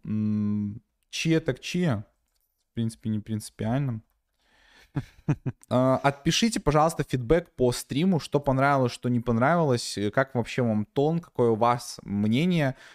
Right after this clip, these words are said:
Speaker 1: может быть, какой-то из проектов, которые там мы рассказывали, из Play to Earn или из чего-то еще вас заинтересовал.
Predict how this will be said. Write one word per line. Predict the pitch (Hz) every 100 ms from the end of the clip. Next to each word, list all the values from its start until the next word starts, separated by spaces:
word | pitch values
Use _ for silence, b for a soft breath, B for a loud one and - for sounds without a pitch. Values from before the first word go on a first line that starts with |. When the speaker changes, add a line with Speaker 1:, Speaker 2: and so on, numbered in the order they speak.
| B
Speaker 1:
может | 131 139
быть, | 131 -
какой-то | - 135 131
из | 120 123 -
проектов, | 123 123 - -
которые | - 107 107 107 95 67 -
там | - 101
мы | 104 110
рассказывали, | 107 - 123 120 101
из | 98
Play | - 120 127
to | 143 160 156
Earn | 127 117
или | 104 107
из |
чего-то | - 117 110 110
еще | - 117 110 B B B
вас | 110 120
заинтересовал. | 113 113 107 - - 120 139 180 185